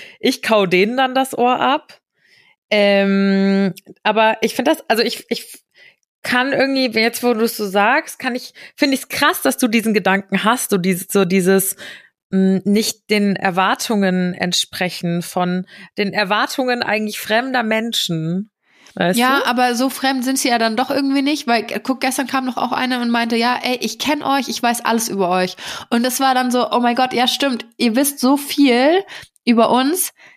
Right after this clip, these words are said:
Speaker 2: Natürlich auch nur einen gewissen Bruchteil aus unserem Leben, aber trotzdem mehr als wir über euch definitiv. Und ich hab dann immer das Gefühl,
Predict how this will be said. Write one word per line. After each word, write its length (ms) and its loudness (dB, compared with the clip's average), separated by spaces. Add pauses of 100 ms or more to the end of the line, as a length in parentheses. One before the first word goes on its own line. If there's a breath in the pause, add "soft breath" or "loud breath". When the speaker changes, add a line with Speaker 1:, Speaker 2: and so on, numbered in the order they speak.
Speaker 2:
Natürlich 460 4
auch 140 4
nur 100 4
einen 220 2
gewissen 360 2
Bruchteil 320 2
aus 160 0
unserem 300 0
Leben, 280 2
aber 280 2
trotzdem 600 0
mehr 280 2
als 200 0
wir 160 4
über 220 4
euch 180 2
definitiv. 600 -4
Und 100 0
ich 140 0
hab 140 0
dann 100 0
immer 160 0
das 140 -2
Gefühl, 480 2